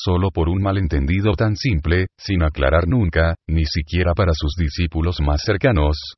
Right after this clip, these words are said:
que él estaba solo hablando de la fe en un mero símbolo de su eventual sacrificio? Al menos para con sus discípulos más cercanos, él aclaraba malas interpretaciones de sus enseñanzas en otros pasajes de la Escritura.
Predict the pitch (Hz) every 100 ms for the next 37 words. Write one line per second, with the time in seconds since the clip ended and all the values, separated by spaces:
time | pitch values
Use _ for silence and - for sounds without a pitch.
0 | _ 90 69 101 95 - 101 104 110 -
1 | 98 113 87 82 98 127 104 76 71 85
2 | 87 90 104 92 104 98 123 110 101 76
3 | 98 107 78 71 78 95 107 - 85 92
4 | 85 113 - 76 80 78 _ _ _ _
5 | _ _ _ - 82 73 85 107 117 -
6 | 95 87 90 78 76 82 69 87 80 80
7 | 87 76 71 76 101 117 123 76 76 -
8 | - _ 92 101 80 87 78 98 107 82
9 | 92 90 95 90 78 76 76 65 92 104
10 | 104 90 95 - 78 127 113 90 76 95
11 | 123 113 - 80 95 - 104 - 71 107
12 | 110 117 107 82 92 92 - 90 82 95
13 | 64 57